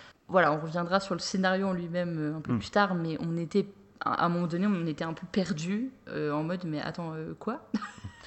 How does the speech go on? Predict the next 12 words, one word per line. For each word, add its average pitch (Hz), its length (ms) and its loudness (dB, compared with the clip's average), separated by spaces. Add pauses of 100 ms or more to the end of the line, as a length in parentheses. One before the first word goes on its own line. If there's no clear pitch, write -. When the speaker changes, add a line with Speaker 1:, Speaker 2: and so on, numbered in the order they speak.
(100)
Speaker 1:
<laughs> - 580 -6
Speaker 2:
Alors 101 220 6
justement, 123 680 0
le 107 100 0
scénario, 110 400 2
on 107 40 2
va 95 140 2
peut-être 127 220 -4
s'y - 120 -6
pencher 107 400 0
un 104 140 2
peu, 147 360 0